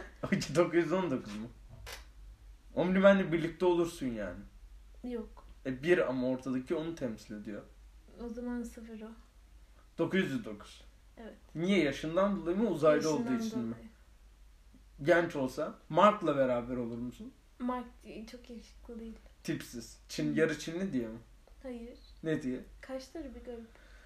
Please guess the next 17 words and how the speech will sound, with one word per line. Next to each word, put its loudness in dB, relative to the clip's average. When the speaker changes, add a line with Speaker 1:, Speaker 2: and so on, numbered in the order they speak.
Speaker 1:
Peki 4
Atom 4
Eve 0
güzel 2
mi -4
sence? -6
Speaker 2:
Güzel -8
kadın. -16
Allah -12
Allah. -16
Speaker 1:
Kadın. -2
Liseli -4
bir -6
çocuk. -6
Speaker 2:
Liseli -6
mi -6
ya? -8